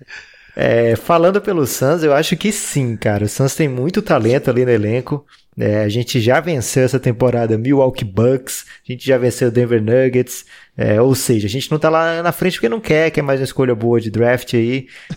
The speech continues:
é, <laughs> mas se fosse jogando sério mesmo, já estaria nas cabeças. Mas falando um pouco mais sério, Guilherme, eu acho que o Suns tem realmente condições, porque quando você tá sempre lá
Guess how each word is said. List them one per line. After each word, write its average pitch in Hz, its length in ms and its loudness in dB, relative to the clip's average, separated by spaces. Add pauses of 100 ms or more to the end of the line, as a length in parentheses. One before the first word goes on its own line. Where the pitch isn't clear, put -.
(260)
é, 104 840 -2
<laughs> 92 60 -12
mas 123 180 2
se 165 140 2
fosse 147 400 2
jogando 135 440 2
sério 135 320 0
mesmo, 127 320 0
já 120 120 0
estaria 117 300 0
nas 123 140 -2
cabeças. 110 360 -2 (200)
Mas 147 120 -2
falando 175 560 -2
um 160 120 -10
pouco 226 320 -2
mais 151 160 2
sério, 175 260 2
Guilherme, 151 300 -2
eu 160 60 -4
acho 151 140 -6
que 170 60 2
o 151 60 2
Suns 147 240 0
tem 156 200 0
realmente 127 440 -2
condições, 135 640 -2 (760)
porque 135 440 0 (760)
quando 208 220 -2
você 196 180 0
tá 160 160 -2
sempre 190 540 -2
lá 123 300 0